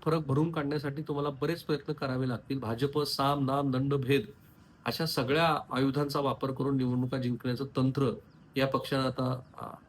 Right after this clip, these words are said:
आत्मसात केलेला आहे आणि त्याच्या जोरावरती ते सतत निवडणुका जिंकत आहेत. आणि अशा वेळेला जर तुम्ही काही तुमच्यात बदल करून घेतले नाही तर मला खात्री आहे की ज्या पद्धतीनं आत्ताचं यश विरोधी पक्षाला मिळतं, म्हणजे देशात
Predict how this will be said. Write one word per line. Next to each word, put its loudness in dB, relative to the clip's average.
आत्मसात 0
केलेला 0
आहे -2
आणि -2
त्याच्या -2
जोरावरती 2
ते 0
सतत 0
निवडणुका 2
जिंकत -4
आहेत. -14
आणि 2
अशा 0
वेळेला 0
जर 4
तुम्ही 0
काही -2
तुमच्यात 0
बदल -2
करून -4
घेतले -4
नाही -2
तर -4
मला -2
खात्री 0
आहे 2
की -2
ज्या -2
पद्धतीनं -2
आत्ताचं -2
यश 4
विरोधी 2
पक्षाला -2
मिळतं, -2
म्हणजे 0
देशात 0